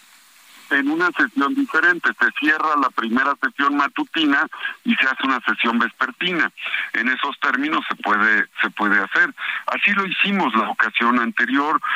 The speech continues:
se cuida el protocolo, se cuida el reglamento y es posible, esto se acuerda en la mesa, es parte de nuestras facultades establecidas en la ley orgánica del Senado. Así es que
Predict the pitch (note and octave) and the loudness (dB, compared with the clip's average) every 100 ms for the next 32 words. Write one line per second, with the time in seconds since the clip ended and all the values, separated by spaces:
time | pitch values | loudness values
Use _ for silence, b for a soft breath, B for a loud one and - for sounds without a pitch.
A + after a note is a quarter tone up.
0 | B - A2 - B2+ B2 B2 G#2+ A2+ A2 | B -2 -2 0 2 2 2 -2 -2 -2
1 | A2+ B2+ C3+ C3+ C3+ - G2 - G#2+ A2 | -4 0 2 2 0 -4 -4 0 2 2
2 | A2+ A2 A2+ A#2 B2+ A2+ C#3+ D3 B B | 0 0 0 2 2 0 -4 -6 B B
3 | - G#2 A2+ - - - G#2 A#2 G#2 - | -2 0 0 -2 -6 -2 0 2 0 -2
4 | A#2 G#2 G#2+ - B2 C#3+ A#2+ F#2+ F#2+ G2 | -4 -2 -2 -2 -2 0 2 2 2 0
5 | G#2 A#2+ G#2+ C3 C3 B B - A#2 - | 0 0 0 -2 -2 B B -6 -6 -2
6 | C3 B2+ A#2 A2 G#2+ - G#2 - A2 - | -4 -2 0 0 0 0 -2 -4 -6 -2
7 | G#2+ C3 B2 A2+ G#2 F#2+ G#2+ G2 F#2 A#2 | -2 0 0 0 -2 -4 -2 -2 0 2
8 | A2 A2 - B B - G#2 A#2 A#2+ B2 | 2 0 -4 B B -4 0 2 2 0
9 | - G2+ G#2 G#2+ G2+ G2+ B2 B2+ - F#2 | -2 -2 0 0 0 0 0 0 -2 -2
10 | F2 F2 G2 F2+ F#2 - - B2 - | -2 -2 -2 -2 0 -2 0 -2 0